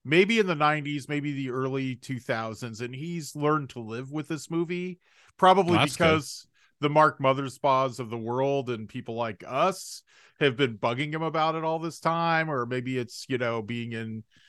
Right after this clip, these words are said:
Speaker 1: in David Lynch things and whatever else he's in has, has softened him towards it. It's
Speaker 2: Oh, yeah. I mean, there's a lot of love for this movie. I mean,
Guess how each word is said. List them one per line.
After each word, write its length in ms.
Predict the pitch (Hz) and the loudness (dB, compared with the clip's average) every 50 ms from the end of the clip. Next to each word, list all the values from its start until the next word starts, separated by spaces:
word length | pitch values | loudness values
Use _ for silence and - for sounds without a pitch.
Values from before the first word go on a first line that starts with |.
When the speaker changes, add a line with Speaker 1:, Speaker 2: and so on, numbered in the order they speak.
| _ _ _ | _ _ _
Speaker 1:
in 300 | - 110 117 113 113 107 | -6 -4 -4 -4 -6 -6
David 340 | 113 117 117 110 107 101 113 | -6 -4 -4 -6 -6 -8 -6
Lynch 280 | 147 160 151 - - - | -6 -6 -6 -8 -4 -2
things 440 | 156 147 147 147 147 143 135 120 | 0 0 0 0 -2 -4 -6 -8
and 120 | 139 127 117 | -8 -6 -6
whatever 360 | 120 123 123 120 113 110 113 | -4 -4 -4 -4 -4 -4 -4
else 240 | 120 135 143 135 - | -2 -2 -2 -4 -4
he's 260 | 139 131 127 110 - | -4 -4 -4 -4 -4
in 300 | 127 123 123 120 120 117 | -4 -2 -2 -2 -4 -4
has, 240 | 113 117 110 - - - | -4 -6 -6 -8 -10 -8
has 240 | 123 139 147 127 - | -6 -4 -4 -4 0
softened 520 | - - 202 196 190 180 - 175 135 117 | 4 8 10 10 10 8 6 0 -2 0
him 200 | 120 131 120 107 | -2 -4 -4 -4
towards 420 | - - 123 120 117 110 98 90 - | -8 -6 -2 -2 -2 -2 -4 -8 -10
it. 200 | 87 67 65 - | -12 -12 -14 -12
It's 540 | - 117 113 110 104 104 - - - - - _ _ - - - _ _ _ _ - | -10 -8 -8 -8 -8 -10 -12 -12 -12 -12 -14 _ _ -20 -20 -20 _ _ _ _ 2
Speaker 2:
Oh, 160 | 151 165 147 | 6 6 8
yeah. 260 | 110 123 131 95 90 - | 8 8 8 6 4 4
I 80 | 135 139 | 6 8
mean, 160 | 151 151 156 | 8 10 10
there's 220 | 190 233 240 - | 8 6 6 6
a 40 | 214 | 4
lot 220 | 165 127 139 147 | 6 6 6 6
of 60 | 139 107 | 4 4
love 240 | 104 117 135 131 | 4 2 2 2
for 100 | - 117 | 2 -2
this 240 | 104 98 95 - - | -2 0 -2 -2 0
movie. 380 | 104 117 139 139 110 101 95 92 | 2 2 2 4 2 2 2 2
I 80 | 101 | 2
mean, 400 | 104 104 107 110 107 101 101 98 | 2 2 4 4 4 2 2 0